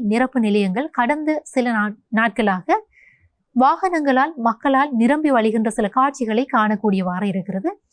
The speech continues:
இந்த எரிபொருள் நிரப்பு நிலையங்கள் எல்லாவற்றிலும் நிறை நிறையாக இந்த மோட்டார் வாகனங்களும் ஏனைய வாகனங்களுமாக மக்கள் காத்து கொண்டிருக்கின்ற அந்த விடயங்களை நாங்கள் கண்கூடாக காண முடிகிறது. இப்படி இருக்க, இந்த எரிபொருள் பற்றாக்குறை குறித்த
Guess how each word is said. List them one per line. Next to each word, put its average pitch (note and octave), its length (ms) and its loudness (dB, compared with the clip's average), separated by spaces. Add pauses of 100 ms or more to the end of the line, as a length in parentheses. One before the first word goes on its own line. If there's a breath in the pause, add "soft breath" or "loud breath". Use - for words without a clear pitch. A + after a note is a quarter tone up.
(260 soft breath)
இந்த B3 140 2
எரிபொருள் E4+ 440 0
நிரப்பு C4 280 2
நிலையங்கள் B3 520 2 (160)
எல்லாவற்றிலும் C#4 720 2 (140)
நிறை A#3+ 320 2
நிறையாக A#3 480 2
இந்த A3 140 -4
மோட்டார் G#3+ 400 -2
வாகனங்களும் F#3+ 640 -2 (340 soft breath)
ஏனைய A#3+ 280 2
வாகனங்களுமாக G#3 800 0
மக்கள் C4+ 360 -2 (100)
காத்து A3+ 340 0
கொண்டிருக்கின்ற G3+ 540 -2
அந்த F#3 220 -4 (160)
விடயங்களை A#3+ 440 0
நாங்கள் G#3+ 340 -4 (200)
கண்கூடாக A#3 540 0
காண A#3+ 220 -2
முடிகிறது. F#3+ 420 -6 (580 loud breath)
இப்படி D#4 280 2
இருக்க, E4 280 2 (720 soft breath)
இந்த B3 220 4
எரிபொருள் G4+ 560 4
பற்றாக்குறை D4+ 560 0
குறித்த C4 360 0